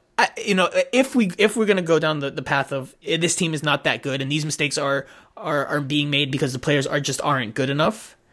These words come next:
then, I mean, that's another conversation that, that, that can be had, I guess, <laughs> at a later discu-, at a later date, because,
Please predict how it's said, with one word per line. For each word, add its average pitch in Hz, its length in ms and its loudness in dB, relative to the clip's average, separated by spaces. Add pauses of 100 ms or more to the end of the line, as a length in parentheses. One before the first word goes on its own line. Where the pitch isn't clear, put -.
(440)
then, 131 680 0
I 131 80 -2
mean, 131 160 0
that's 135 220 2
another 127 220 0
conversation 123 600 -2
that, 120 200 -4
that, - 320 -6
that - 280 -4
can 123 140 -4
be 117 100 0
had, 127 200 2
I 123 40 -2
guess, 123 240 0
<laughs> 123 100 -6
at 156 200 4
a 139 60 0
later 143 320 0
discu-, - 380 -6
at 139 160 -2
a 139 60 -2
later 147 220 0
date, 156 280 2
because, 143 360 -4